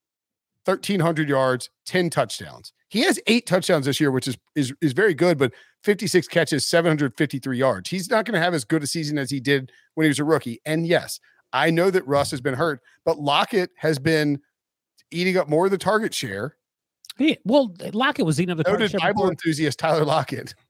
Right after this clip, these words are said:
Speaker 2: before D K got there, Lockett was, he's always been the number one.
Speaker 1: Lockett's great. Yeah. I'm just saying that if D K Metcalf,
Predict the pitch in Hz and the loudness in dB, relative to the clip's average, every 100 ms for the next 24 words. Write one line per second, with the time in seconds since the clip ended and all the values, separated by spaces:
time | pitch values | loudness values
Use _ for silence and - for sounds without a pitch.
0 | _ - - 170 185 180 170 175 269 120 | _ -8 -2 0 0 0 2 2 2 2
1 | 107 - 117 113 113 104 - 165 320 320 | 0 0 -2 -2 -4 -12 -10 -4 0 0
2 | 139 117 107 104 95 160 392 - - 466 | 0 -2 -2 -2 0 2 2 0 0 0
3 | - 330 - 123 202 370 - 302 247 202 | -2 -2 -2 0 0 0 -2 0 2 2
4 | 185 _ _ _ - - - - - 226 | 0 _ _ _ -20 -20 -20 -20 -8 -2
5 | 180 - _ _ _ 131 262 311 269 277 | -2 -4 _ _ _ 0 2 2 2 0
6 | 240 214 196 | 2 0 0